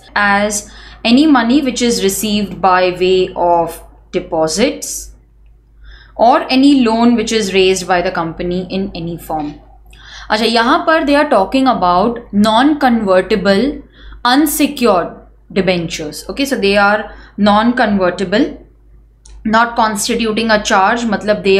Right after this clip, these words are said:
are unsecured debentures। ठीक है, अब यहाँ पर प्लीज ध्यान से सुनना,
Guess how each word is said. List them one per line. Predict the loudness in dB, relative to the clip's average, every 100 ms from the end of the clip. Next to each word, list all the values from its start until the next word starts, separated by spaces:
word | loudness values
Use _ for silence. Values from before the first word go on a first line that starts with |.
| 4
are | 0 -4 -2 2
unsecured | 2 0 -4 -2 0 2 0 -4 -10 -4
debentures। | 0 0 -2 -8 -12 -12 -14 -16 -14
ठीक | -8 -6
है, | -6 -10 -20 -20 -20 -20 -20 -8 -2
अब | 0
यहाँ | 2 2
पर | 2 0
प्लीज | 0 2 2 2
ध्यान | 0 0 2 2
से | 2
सुनना, | 0 0 0 0